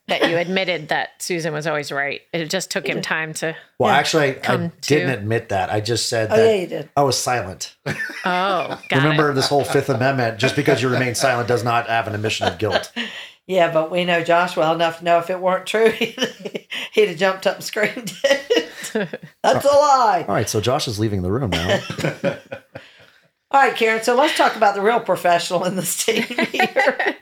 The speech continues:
Speaker 3: Oh, wow.
Speaker 1: The one who sets the tone.
Speaker 2: Absolutely, and keeps him in check.
Speaker 1: <laughs> Well,
Speaker 2: Absolutely.
Speaker 1: the sooner you come to terms with that,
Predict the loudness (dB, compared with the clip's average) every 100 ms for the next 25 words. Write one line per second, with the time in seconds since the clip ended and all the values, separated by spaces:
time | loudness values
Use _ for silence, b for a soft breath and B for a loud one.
0 | 0 0 0 0 0 -4 -4 -4 -2 -4
1 | -4 -4 -4 -6 -10 -10 -20 -20 _ -4
2 | 0 0 0 -2 -4 -4 -6 -6 -4 -4
3 | -4 -2 0 0 0 2 4 4 0 -6
4 | B B -10 -6 -4 -4 -2 -2 -2 -2
5 | 0 0 0 -6 -12 -12 _ _ _ _
6 | -2 -2 0 0 0 -2 -8 -10 _ _
7 | _ _ _ _ -10 -6 -4 -2 -2 -4
8 | -4 -6 _ _ _ _ -6 -6 -4 -6
9 | -6 -6 -8 -14 -16 -18